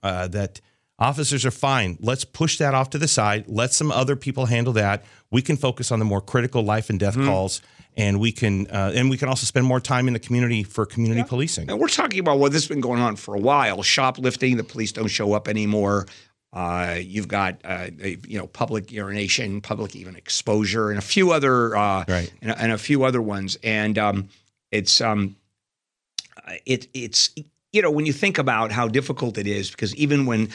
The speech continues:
Speaker 2: someone pulls, uh, a toy gun out,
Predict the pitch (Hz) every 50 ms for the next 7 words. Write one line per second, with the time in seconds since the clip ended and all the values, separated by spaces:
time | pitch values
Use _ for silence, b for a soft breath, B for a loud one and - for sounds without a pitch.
0 | B B B B - - 147 135 131 120 117 113 113 - 135 123 117 113 113 110
1 | 107 110 - 113 101 98 101 101 - - 113 107 - - - - 165 147 139 131
2 | 127 117 117 120 120 113 110 113 101 - 80 73 73 73 -